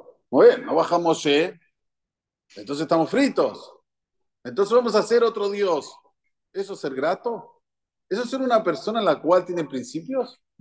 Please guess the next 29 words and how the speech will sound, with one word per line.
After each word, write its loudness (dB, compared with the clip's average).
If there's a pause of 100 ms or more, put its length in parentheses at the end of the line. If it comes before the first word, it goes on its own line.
(260)
Bueno, 6
no, 2
estoy 2 (140)
en 2
una 0
situación -2
difícil. -4 (260)
Bueno, 0
¿cuál 6
es, 8 (280)
qué 2
es 0
lo 2
moral 0
y 0
ético? -6 (120)
Me 2
olvido, 0
robo, 2 (180)
mato. -2 (160)
No, -12
no, -16 (320)
¿cómo? -14 (920)
No -12
se -12
puede. 0 (1160)
No -18
se -10
puede. -2